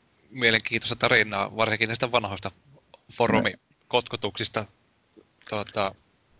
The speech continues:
ne on vissiin siirtynyt just sinne Discordin puolelle, nämä, nämä, tota, parhaat jutut tänä päivänä. Mutta vielä kun, tuota, tuota, vilkastaan tuota meidän huijauslappua, minkä, Vesku, meille oot koostanut, niin, tuota, niin, niin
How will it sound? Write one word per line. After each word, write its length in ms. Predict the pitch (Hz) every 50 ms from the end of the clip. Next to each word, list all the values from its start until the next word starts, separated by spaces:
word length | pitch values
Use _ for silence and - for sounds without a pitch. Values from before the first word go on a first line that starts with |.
| _ _ -
ne 120 | 139 139
on 100 | 123 113
vissiin 280 | 139 139 - - 139 123
siirtynyt 400 | - 147 151 143 - 143 135 135
just 160 | 135 - -
sinne 220 | 143 131 131 127
Discordin 500 | 123 139 131 - - 120 107 107 104 - -
puolelle, 300 | - 104 98 101 98 98
nämä, 240 | 101 101 101 101 101 101 - _ _ _ _ _ _ _ _ _
nämä, 320 | 101 101 101 101 95 95 - - - -
tota, 380 | 101 - - 101 98 95 98 - _ _ _ _ - - _
parhaat 420 | - 123 117 110 117 110 101 -
jutut 300 | - 104 - - - - _ _ _
tänä 220 | - 107 101 98 98
päivänä. 440 | - 104 98 - - - - - - _ _ _
Mutta 440 | _ _ _ _ _ _ - - - 120
vielä 240 | 127 120 120 117 113
kun, 120 | 123 120
tuota, 480 | - 139 131 - - 135 131 131 127 - _ _ _ _ _ _ _ _ _ _
tuota, 280 | - 151 143 135 - 143 - -
vilkastaan 600 | 156 151 151 139 - 135 131 - - 151 131 127 120
tuota 300 | - 135 127 123 - 131
meidän 380 | 127 127 123 123 123 120 123 - _ - - _ _ _ _ _ _ _ _ _ _ _ _ - -
huijauslappua, 880 | 143 147 135 123 120 120 - - 135 127 117 - _ _ - 143 143
minkä, 260 | 139 143 143 143 151 151
Vesku, 280 | 165 156 - - 151
meille 260 | 135 143 151 151 143
oot 180 | 127 143 - - -
koostanut, 560 | - 165 165 160 143 - - 139 135 135 - _
niin, 100 | - 139 -
tuota, 300 | - 143 135 - 143 143
niin, 280 | 143 143 143 143 143 143
niin 220 | 143 143 139 -